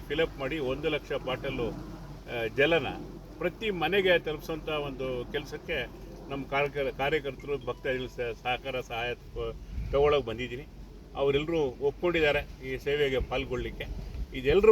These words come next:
ಮನೆಗೂ ಸೇರಿ ಆ, ಅಲ್ಲಿ ಹೋಗಿ ಸ್ನಾನ ಮಾಡಿದಷ್ಟು ಬರೋ, ಸಿಗುವಂಥ ಪುಣ್ಯ ನಮ್ಮೆಲ್ಲ ಜನತೆಗೂ ಸಿಗಲಿ ಅನ್ನೋ ಒಂದು ಉದ್ದೇಶ. ಇಲ್ಲಿ ರಾಜಕಾರಣ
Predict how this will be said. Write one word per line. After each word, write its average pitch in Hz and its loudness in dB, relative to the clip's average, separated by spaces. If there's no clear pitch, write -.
ಮನೆಗೂ 202 4
ಸೇರಿ 180 6
ಆ, 151 2
ಅಲ್ಲಿ 196 -2
ಹೋಗಿ 202 8
ಸ್ನಾನ 170 4
ಮಾಡಿದಷ್ಟು 180 2
ಬರೋ, 175 8
ಸಿಗುವಂಥ 175 0
ಪುಣ್ಯ 208 4
ನಮ್ಮೆಲ್ಲ 175 2
ಜನತೆಗೂ 175 2
ಸಿಗಲಿ 156 -4
ಅನ್ನೋ 147 -6
ಒಂದು 139 -6
ಉದ್ದೇಶ. 139 4
ಇಲ್ಲಿ 160 -4
ರಾಜಕಾರಣ 151 2